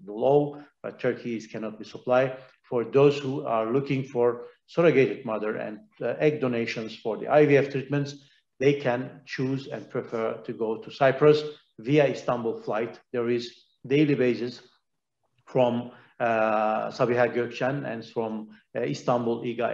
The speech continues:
Airport, uh, the main airport. There is a lot of, uh, connections, direct flight from Istanbul, via Istanbul to North Cyprus, daily basis from morning till evening, more than ten flights, I think,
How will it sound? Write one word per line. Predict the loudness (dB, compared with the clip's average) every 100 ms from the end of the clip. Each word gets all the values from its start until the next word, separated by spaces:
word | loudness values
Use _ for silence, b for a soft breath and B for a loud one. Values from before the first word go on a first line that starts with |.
| -6
Airport, | -4 -2 -2 -4
uh, | -6 -4 -2 -2 -4
the | -6
main | -10 -10 -6
airport. | -6 2 2 2 B B _ -4
There | -4
is | -4 -4
a |
lot | 2 4
of, | 4 0 -10
uh, | -6 -2 -2 -2 -4
connections, | -2 0 0 0 -4 -6 -14 _ _ -2
direct | 2 2 2 -2
flight | -2 0 0 -6
from | -8 -6 -6
Istanbul, | -10 -8 -6 -2 -2 -4 B B _
via | -2 0
Istanbul | -2 -6 -6 -4 -6 -6
to | -8 -8 -6
North | -4 -4 -2
Cyprus, | -4 -4 -6 -8 -8 -6
daily | -4 -4
basis | -8 -6 -6 -6 -10 -10
from | -10 -4
morning | -4 -4 -8 -12 b _ _
till | -6 -4
evening, | -4 -4 -4 -6 -10 -6
more | -4 -2
than | -4 -4
ten | -4 -6
flights, | -2 -2 -2 -6
I | -6
think, | -6 -6 B